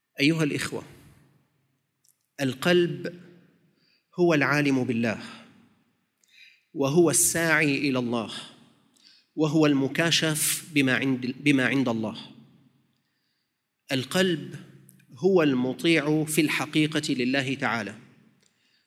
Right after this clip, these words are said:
وإنما الذي ينتشر على الجوارح من العبادات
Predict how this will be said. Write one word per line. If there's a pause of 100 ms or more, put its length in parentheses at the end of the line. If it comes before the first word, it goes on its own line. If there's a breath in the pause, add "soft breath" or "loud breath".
وإنما
الذي
ينتشر (520)
على
الجوارح (160)
من
العبادات